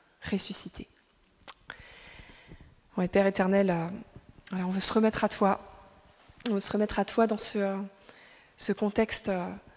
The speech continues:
voilà, enfin, dans cette ambiance un peu particulière, euh, des premi-, des disciples qui péchaient et qui t'ont rencontré sur cette plage,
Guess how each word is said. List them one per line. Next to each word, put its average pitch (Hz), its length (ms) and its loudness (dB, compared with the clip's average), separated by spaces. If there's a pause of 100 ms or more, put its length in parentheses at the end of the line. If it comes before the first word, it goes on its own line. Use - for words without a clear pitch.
(240)
voilà, 185 140 0
enfin, 208 220 -4
dans 202 100 -4
cette - 240 -4
ambiance 254 420 2
un 220 60 -2
peu 233 120 -2
particulière, 220 800 0
euh, 185 240 -2
des 190 160 -6
premi-, 208 340 -4
des 196 180 0
disciples 208 480 0
qui 202 140 -6
péchaient 208 460 0 (520)
et 214 60 -6
qui - 160 -12
t'ont 208 140 -4
rencontré 202 400 -4
sur 196 160 2
cette - 200 -4
plage, 190 320 -4